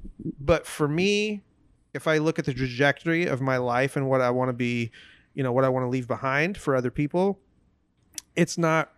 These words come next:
renovating someone else's idea. It's gonna be building my own with the people like you in our community, by the way, the people that we're interacting with in this life together. There's nothing more rewarding to me than that.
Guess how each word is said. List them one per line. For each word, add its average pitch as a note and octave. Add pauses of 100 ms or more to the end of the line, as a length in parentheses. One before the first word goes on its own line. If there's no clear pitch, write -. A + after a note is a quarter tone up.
(160)
renovating C#3+
someone C3
else's A#2+
idea. B2+ (120)
It's C3
gonna B2+
be A#2+
building A2 (160)
my A2
own A2+ (100)
with B2
the -
people C3
like A2+
you C#3 (400)
in C3
our A#2
community, C#3 (100)
by D3+
the D#3
way, D#3
the C#3+
people -
that B2
we're B2
interacting A#2+
with C#3+ (760)
in D3
this C3
life B2
together. C#3+ (140)
There's D3
nothing D3+
more B2+
rewarding A#2+
to A#2+
me A2+
than G#2
that. F#2+